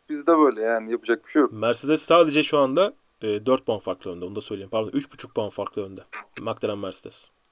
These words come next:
Speaker 2: Ferrari'nin sadece
Speaker 1: Ee,
Speaker 2: üç buçuk puan farklı önünde.
Speaker 1: Evet yani ilginç bir kapışma orası ama işte hakikaten hani üçüncü olan uefa'ya gitmeyecek ya. Hani
Speaker 2: <laughs>
Speaker 1: benim o yüzden çok ilgimi çekmiyor gerçekten. Şampiyonla beni daha çok ilgilendiriyor açık söylemek gerekirse.
Speaker 2: Orada kazandıkları para,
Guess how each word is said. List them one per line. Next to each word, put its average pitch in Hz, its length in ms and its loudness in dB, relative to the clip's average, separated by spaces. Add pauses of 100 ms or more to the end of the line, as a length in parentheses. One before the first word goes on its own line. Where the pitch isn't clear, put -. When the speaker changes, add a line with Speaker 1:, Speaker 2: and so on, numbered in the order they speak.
(400)
Speaker 2:
Ferrari'nin 110 520 -2
sadece 139 380 4
Speaker 1:
Ee, - 40 0
Speaker 2:
üç - 200 -6
buçuk - 180 -20
puan 104 160 -6
farklı - 340 -8
önünde. - 240 -16 (1120)
Speaker 1:
Evet 277 220 10
yani 160 320 8
ilginç 214 520 4
bir 349 60 -8
kapışma - 360 2
orası 247 260 8
ama 262 160 8
işte - 280 4
hakikaten 202 500 8
hani 170 140 0
üçüncü 190 480 2
olan 214 260 8
uefa'ya 202 360 12
gitmeyecek 208 580 -4
ya. 117 180 0
Hani 139 100 -4 (320)
Speaker 2:
<laughs> - 220 -10
Speaker 1:
benim 175 220 0
o 208 60 6
yüzden 196 180 6
çok 202 280 4
ilgimi 185 300 0
çekmiyor 175 400 10
gerçekten. 147 640 6
Şampiyonla 170 640 10
beni 160 240 8
daha 156 160 12
çok 131 200 -6
ilgilendiriyor 113 580 0
açık - 140 -20
söylemek 107 300 0
gerekirse. - 380 0
Speaker 2:
Orada 143 240 2
kazandıkları 165 600 2
para, 165 300 6